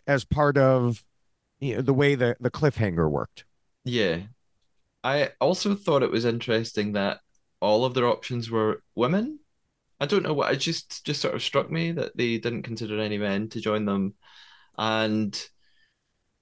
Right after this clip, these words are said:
Speaker 2: I noticed something else, that Dan was speaking as if there was a choice for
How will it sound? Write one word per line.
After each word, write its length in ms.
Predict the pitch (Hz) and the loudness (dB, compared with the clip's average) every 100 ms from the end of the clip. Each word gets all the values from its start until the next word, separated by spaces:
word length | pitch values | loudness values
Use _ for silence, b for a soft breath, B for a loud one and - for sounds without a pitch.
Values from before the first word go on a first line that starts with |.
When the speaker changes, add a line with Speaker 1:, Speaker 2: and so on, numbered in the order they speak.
| - | -2
Speaker 2:
I 120 | 208 | 0
noticed 260 | 262 262 | 2 2
something 220 | 240 220 190 | 0 0 2
else, 440 | 190 175 - - _ _ _ _ - | 4 2 -2 -10 _ _ _ _ -12
that 460 | 139 147 147 - - _ _ _ _ _ - | 0 4 6 4 -2 _ _ _ _ _ -2
Dan 500 | 170 196 247 294 285 | 0 0 -2 -4 -2
was 160 | 233 - | 0 -2
speaking 480 | - 170 165 160 | 0 -2 0 0
as 140 | 143 131 | 0 2
if 260 | 139 - | 0 -2
there 120 | - 151 | -2 0
was 180 | 139 | 2
a 80 | 131 | 0
choice 480 | - - 127 131 123 | -2 0 2 2 -2
for 460 | - 127 127 120 | -2 0 2 2